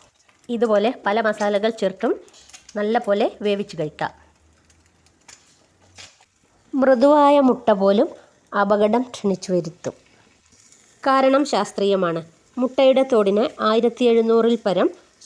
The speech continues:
സൂക്ഷ്മ പോറുകൾ ഉണ്ട്. കഴുകുമ്പോൾ ഈ പോറുകൾ വികസിച്ച് ബാക്ടീരിയയെ ആകർഷിക്കുന്നു. ഫ്രിഡ്ജിൽ വെക്കുന്നത് വളർച്ച മന്ദീഭവിപ്പിക്കുമെങ്കിലും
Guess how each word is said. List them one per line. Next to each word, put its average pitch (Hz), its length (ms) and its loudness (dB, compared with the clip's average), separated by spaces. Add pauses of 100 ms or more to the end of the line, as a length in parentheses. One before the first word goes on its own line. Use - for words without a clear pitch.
സൂക്ഷ്മ 254 340 0
പോറുകൾ 202 480 0
ഉണ്ട്. 170 320 -6 (460)
കഴുകുമ്പോൾ 269 500 2 (140)
ഈ 254 120 -2
പോറുകൾ 214 480 0
വികസിച്ച് 190 540 -4 (340)
ബാക്ടീരിയയെ 226 720 0
ആകർഷിക്കുന്നു. 165 720 -6 (460)
ഫ്രിഡ്ജിൽ 277 380 0
വെക്കുന്നത് 220 560 0 (240)
വളർച്ച 226 420 -2 (100)
മന്ദീഭവിപ്പിക്കുമെങ്കിലും 220 1400 -2